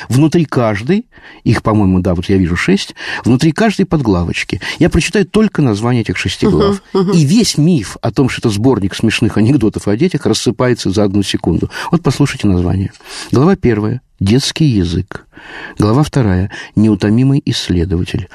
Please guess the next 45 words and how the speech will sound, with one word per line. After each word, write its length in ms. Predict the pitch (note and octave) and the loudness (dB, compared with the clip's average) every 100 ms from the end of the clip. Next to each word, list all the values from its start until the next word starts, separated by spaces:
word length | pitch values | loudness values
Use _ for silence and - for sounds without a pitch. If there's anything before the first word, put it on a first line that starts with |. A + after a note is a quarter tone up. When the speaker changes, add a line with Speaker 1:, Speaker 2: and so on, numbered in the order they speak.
| - - - | -12 -12 -2
Speaker 1:
Глава 240 | G#2+ C3 E3 | 0 2 2
третья. 480 | B2+ G#2+ F#2+ A#2+ B2 | 2 0 0 -4 -4
Борьба 480 | G#2 A2 G2 G#2 | -2 0 0 0
за 140 | A#2+ B2 | 0 -2
сказку. 420 | - - F2 - | -2 -4 -4 -6
Кстати, 320 | - - G#2+ | -4 -4 -4
эта 140 | - G2+ | -2 0
глава 240 | G2+ C#3+ | 0 0
появилась 420 | C#3+ G#2 F2+ F2+ | 0 0 0 -2
только 460 | - G#2 C3+ - C#3+ | -2 0 0 0 -4
после 680 | - - G3 A2 - A2+ A#2 - | -2 0 0 0 -2 -4 -4 -10
смерти 400 | - - F2+ - | -6 -2 -2 -2
Сталина. 540 | - - F#2+ F#2 - - _ _ - - - - - - - | -6 -2 -2 0 -2 -6 _ _ -20 -20 -20 -20 -20 -18 -2
Только 240 | G#2+ F3+ | 2 4
Speaker 2:
Нельзя 100 | F3+ | 2
Speaker 1:
после 180 | B2+ D#3 | 2 0
Speaker 2:
было. 80 | D3+ | 0
Speaker 1:
двадцатого 400 | G2+ C3+ G#2+ G2 | 0 0 0 -2
съезда 320 | - F2+ G2 | 0 -2 -2
партии, 300 | F#2+ F2 - | -2 -2 -2
конечно, 400 | F2+ G#2 F#2 - | -2 0 0 0
нельзя 260 | F#2+ F#2+ F2+ | 0 0 0
было 180 | F2+ | 0
рассказывать, 440 | F2+ F2 F#2 B2 C#3+ | 0 0 0 0 0
что 200 | - F#2 | -2 0
у 40 | |
нас 240 | F#2 D#3+ D3+ | 2 0 2
Speaker 2:
Борьба. 520 | G3 G3 E3 C#3+ G3 | 2 2 0 0 0
Speaker 1:
за 140 | E3+ | 0
сказку 600 | C3 A#2+ A#2 F#3 - - G2 | -2 -2 0 0 -2 -4 -2
надо 220 | G2+ G2+ | 0 0
было 240 | G2 C#3 | 2 2
бороться 380 | A#2+ G#2+ G2 C3+ | 2 0 0 2
Speaker 2:
Представляете? 340 | A#3 C4+ A#3 D#3 | 2 0 -2 -2
Speaker 1:
при 80 | - | -2
советской 340 | - F3+ E3 | 0 0 0
Speaker 2:
Борьба 200 | G2 G2 | 2 2
Speaker 1:
власти. 220 | C#3+ - | 0 -2
Speaker 2:
за 60 | G2 | 0
Speaker 1:
Да. 180 | A2+ G2+ | 0 0
Speaker 2:
сказку. 480 | F3 E3 - - | -4 -10 -16 -2
Speaker 1:
Лепо 280 | C3 G#3 - A#3+ | 2 2 2 2
и 60 | |
не 140 | A3 G#3 | 2 2
лепится. 600 | D3 - C3+ - C3 | 0 -2 -6 -4 -6